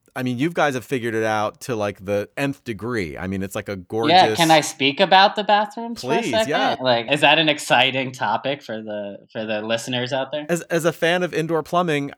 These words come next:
Speaker 1: I'm all about it. Yeah, absolutely. <laughs>
Speaker 2: So the main bathhouse has individually stalled showers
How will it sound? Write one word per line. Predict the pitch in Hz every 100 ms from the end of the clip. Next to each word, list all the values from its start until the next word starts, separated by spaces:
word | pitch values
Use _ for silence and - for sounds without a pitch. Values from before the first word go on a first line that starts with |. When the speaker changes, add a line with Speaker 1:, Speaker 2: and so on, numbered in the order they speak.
| 87
Speaker 1:
I'm | 123 151
all | 156 147
about | 131 139 101
it. | 107
Yeah, | 131
absolutely. | 135 - 151 147 90 82 - 147
<laughs> | 156 107 _ _ _ -
Speaker 2:
So | 135
the | 127 123 123
main | 151 185
bathhouse | 151 135 - 131 123 - -
has | - 120 107 101 - -
individually | 123 120 113 104 123 110
stalled | - 110 104
showers | - 95 95 110 123 123